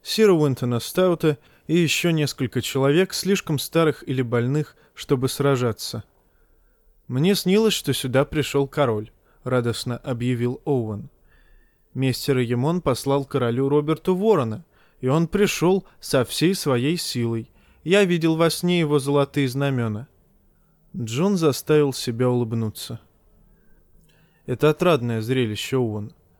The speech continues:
Превозмогая боль в ноге, он накинул черный меховой плащ, взял костыль и вышел на стену навстречу новому дню.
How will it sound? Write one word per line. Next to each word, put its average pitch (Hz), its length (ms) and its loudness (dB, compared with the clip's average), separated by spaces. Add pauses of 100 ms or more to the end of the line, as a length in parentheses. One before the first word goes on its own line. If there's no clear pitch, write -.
(480)
Превозмогая 160 720 2
боль 170 240 4
в 156 80 0
ноге, 170 340 2
он 180 160 4
накинул 156 480 2
черный 151 400 0
меховой 127 460 0
плащ, 175 500 0 (300)
взял 139 320 0
костыль 170 580 -2 (420)
и 131 100 0
вышел 175 340 2
на 139 140 2
стену 180 500 0 (260)
навстречу 147 640 -2
новому 135 400 0
дню. 117 340 -2